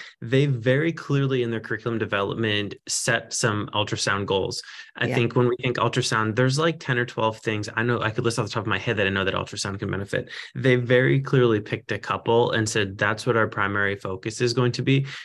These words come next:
Speaker 1: And I think, uh, whether it's eye gel, whether it's twelve lead,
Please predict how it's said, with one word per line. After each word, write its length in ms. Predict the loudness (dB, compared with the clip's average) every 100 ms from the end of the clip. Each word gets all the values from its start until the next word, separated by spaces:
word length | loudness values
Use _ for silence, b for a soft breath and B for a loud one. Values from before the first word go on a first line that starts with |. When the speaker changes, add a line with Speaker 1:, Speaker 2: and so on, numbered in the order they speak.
| B
Speaker 1:
And 120 | 2
I 40 | 2
think, 380 | 2 0 0 -10 -12
uh, 60 | -12 -8 0
whether 340 | 2 4 4
it's 180 | 2 0
eye 160 | -2 0
gel, 240 | 2 2
whether 240 | 2 0 -2
it's 120 | -2
twelve 260 | 0 0
lead, 180 | 0 -2